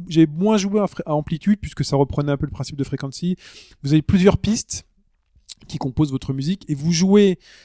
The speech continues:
vous devez jouer une séquence d'une piste pour la valider et faire en sorte qu'elle,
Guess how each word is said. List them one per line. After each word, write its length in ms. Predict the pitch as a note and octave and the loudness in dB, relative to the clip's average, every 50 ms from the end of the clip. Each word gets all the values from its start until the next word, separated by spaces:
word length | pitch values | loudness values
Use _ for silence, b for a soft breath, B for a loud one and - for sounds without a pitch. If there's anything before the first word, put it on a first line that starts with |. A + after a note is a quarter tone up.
| b b - | b b -8
vous 120 | C#3 D3 | -4 -2
devez 180 | C#3+ E3 E3 F3 | 2 4 6 6
jouer 240 | E3 E3 F3 D#3 D#3 - | 8 8 6 6 6 2
une 100 | G3 G3 | -2 0
séquence 460 | - - F#3+ - - F#3+ F#3 E3+ C3+ | 2 2 2 2 2 0 0 -2 -2
d'une 160 | C3+ D#3 D#3+ | -4 -6 -6
piste 320 | - - G#3 A3 - - - | -4 -4 -4 -4 -4 -2 0
pour 100 | D3 C#3+ | 2 2
la 80 | C#3+ | 2
valider 380 | C#3+ C#3 D3+ D3+ D#3 D3 E3+ G3 | 4 2 2 2 2 0 0 0
et 160 | G#3 F3 D3 | 0 0 -4
faire 180 | - - D3+ C#3 | -4 -4 -4 -4
en 100 | C#3 B2+ | -6 -6
sorte 220 | - E3 D#3+ - | -8 -10 -10 -8
qu'elle, 220 | - C#3+ C3 C3 | -6 -8 -8 -8